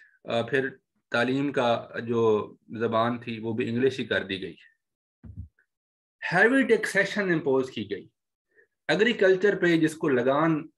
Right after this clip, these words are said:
अ, भी कहा जाता है, इसके ऊपर हो सकता है आपने लगान फिल्म देखी हो। Heavy taxes were imposed on agriculture। और एक सत्रह सौ सत्तर में एक बंगाल में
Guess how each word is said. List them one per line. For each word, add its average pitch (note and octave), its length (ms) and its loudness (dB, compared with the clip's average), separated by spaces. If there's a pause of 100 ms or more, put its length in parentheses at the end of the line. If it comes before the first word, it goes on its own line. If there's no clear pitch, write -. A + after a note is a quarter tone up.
अ, A#2 260 -4
भी C#3+ 140 -4
कहा C#3 180 -6
जाता A#2+ 320 -2
है, - 240 -6
इसके B2+ 220 -4
ऊपर B2 200 0
हो A#2+ 120 -2
सकता B2+ 260 -4
है A#2+ 80 2
आपने A2+ 280 -2
लगान A2+ 540 -2 (120)
फिल्म A2 240 -4
देखी G#2+ 300 0
हो। G2+ 240 -4 (580)
Heavy G3 380 4
taxes F3+ 400 2
were D3+ 240 2
imposed C3 480 2
on A#2 140 -2
agriculture। A2+ 600 -2 (420)
और E3+ 200 2
एक F#3 140 4
सत्रह F#3 340 -4
सौ F#3+ 240 0
सत्तर G#3 480 -2
में F3 280 -2
एक D3 280 -6
बंगाल C#3 460 2
में B2+ 280 -4